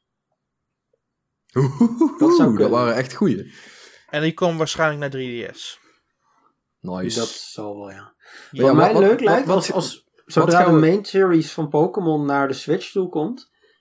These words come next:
Speaker 1: en dan, dan wordt het eindelijk de eerste game in de main series in H D.
Speaker 3: Mhm.
Speaker 1: Eh, met de nieuwe engine, et cetera. Eh, zouden ze eigenlijk gewoon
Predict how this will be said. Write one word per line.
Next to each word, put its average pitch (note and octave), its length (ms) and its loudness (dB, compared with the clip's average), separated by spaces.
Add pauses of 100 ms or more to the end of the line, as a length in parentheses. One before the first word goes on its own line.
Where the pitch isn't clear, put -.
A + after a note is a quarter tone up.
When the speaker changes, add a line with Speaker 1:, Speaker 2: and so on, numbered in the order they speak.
(240)
Speaker 1:
en C#3 100 -8
dan, D3 280 -2 (120)
dan D3 160 0
wordt E3 200 2
het E3 80 -6
eindelijk F#3 400 -2
de C#3 120 -2
eerste D#3 800 -2 (380)
game B2+ 520 -2 (280)
in D#3+ 280 4
de B2 360 0
main C#3+ 220 -2
series C3 420 -4
in D3+ 180 -4
H A#2 260 -2
D. G#2+ 60 -8
Speaker 3:
Mhm. - 1500 -12
Speaker 1:
Eh, A#2+ 300 0
met C3+ 300 -2
de D#3+ 80 0
nieuwe D3 220 4
engine, C#3 440 0
et C#3 100 -6
cetera. C3 600 -4 (200)
Eh, A#2+ 460 -6
zouden B2+ 380 -4
ze C3 60 -8
eigenlijk C3+ 320 -4
gewoon B2+ 500 -6